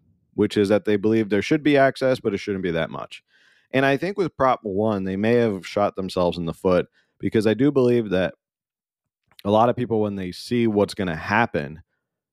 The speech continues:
with Prop one, I think a lot of people are gonna look at it and go, "Mm, I don't believe that much. I don't believe you should have an abortion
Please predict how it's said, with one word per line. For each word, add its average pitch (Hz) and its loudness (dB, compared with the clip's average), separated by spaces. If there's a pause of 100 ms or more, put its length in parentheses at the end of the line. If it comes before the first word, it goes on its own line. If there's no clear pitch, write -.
(120)
with 110 0
Prop 123 0
one, 131 0
I 104 -6
think 107 -2
a 101 4
lot 104 4
of 95 0
people 101 -2
are - 2
gonna 95 0
look 90 -2
at 87 0
it 85 -2
and 87 -6
go, 87 0 (140)
"Mm, 127 -2 (520)
I 147 4
don't 165 0
believe 110 -4
that 98 -2
much. 78 -6
I 107 2
don't 131 2
believe 123 2
you 110 0
should 101 -2
have 98 2
an 92 -2
abortion 90 -2